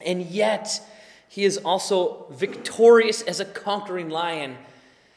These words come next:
And that is indeed worthy of astonishment. But before astonishment or exaltation take place, we are immediately taken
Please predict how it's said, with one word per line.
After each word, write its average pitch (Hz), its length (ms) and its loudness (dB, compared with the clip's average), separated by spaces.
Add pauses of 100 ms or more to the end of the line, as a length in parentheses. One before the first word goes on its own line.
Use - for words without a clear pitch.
(240)
And 170 120 -8
that 180 120 0
is 196 200 2
indeed 254 600 2
worthy 226 460 6
of 233 100 8
astonishment. 247 880 -2 (760)
But 196 120 0
before 254 360 10
astonishment 240 720 2
or 190 80 -2
exaltation 202 760 0
take - 300 -8
place, 175 280 -6
we 208 100 -2
are 220 60 8
immediately 220 560 -4
taken 120 600 -10